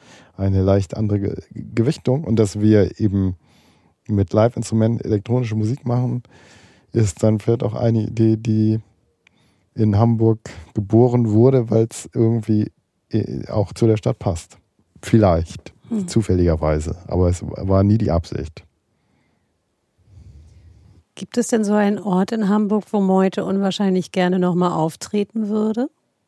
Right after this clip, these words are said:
Speaker 2: wenn da so eine Verbindung zur Stadt ist und immer noch nicht war?
Speaker 1: Oh, das gibt ja, ähm,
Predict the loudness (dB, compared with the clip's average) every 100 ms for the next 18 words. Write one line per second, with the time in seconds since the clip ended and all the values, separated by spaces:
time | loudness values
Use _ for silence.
0 | _ _ _ -4 -2 -2 -2 -4 -4 -4
1 | -2 -2 -2 -4 -6 -8 -4 -6 -6 -8
2 | -8 -8 -16 _ _ _ _ _ _ _
3 | _ _ _ _ _ _ -10 -4 -2 0
4 | 2 0 -2 -4 -2 -2 -2 -6 _ _
5 | _ _ _ _ -16 -12 -12 -12 -14 -4
6 | 0 0 -2 -2 0 0 -2 -4 -6